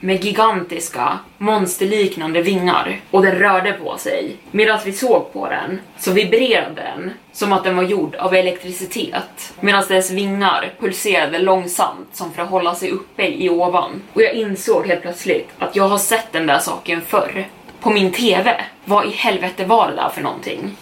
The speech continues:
Och det var då den kom flygande ner rakt mot oss,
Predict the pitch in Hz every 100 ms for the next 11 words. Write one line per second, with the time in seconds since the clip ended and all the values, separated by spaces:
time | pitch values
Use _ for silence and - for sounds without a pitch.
0 | - - 196 190 196 180 180 180 185 190
1 | 190 180 190 190 185 170 - - - -
2 | - - 202 208 165 - 185 - - -
3 | 185 196 - - 190 185 180 - - -
4 | - -